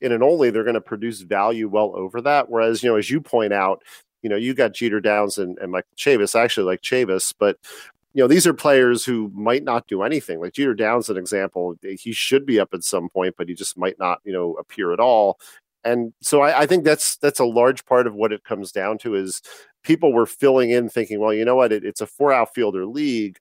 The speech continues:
I don't necessarily need four starting or four high-end outfielders because these outfielders will, will wind up producing." Now,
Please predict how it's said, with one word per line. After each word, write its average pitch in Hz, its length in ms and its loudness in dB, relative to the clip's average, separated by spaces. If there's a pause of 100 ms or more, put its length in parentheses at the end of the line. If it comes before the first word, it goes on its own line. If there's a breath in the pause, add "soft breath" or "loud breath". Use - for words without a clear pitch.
I 127 100 0
don't 139 160 2
necessarily 120 580 0
need 117 380 -6
four 104 280 -2
starting 101 540 0
or 87 80 -4
four 101 260 -2
high-end 92 420 -2
outfielders 92 680 -2 (380 loud breath)
because 117 300 0
these 131 200 2
outfielders 107 600 0
will, 92 220 -2
will 92 160 -8
wind 98 240 -2
up - 100 -12
producing." 87 420 -10
Now, 113 200 0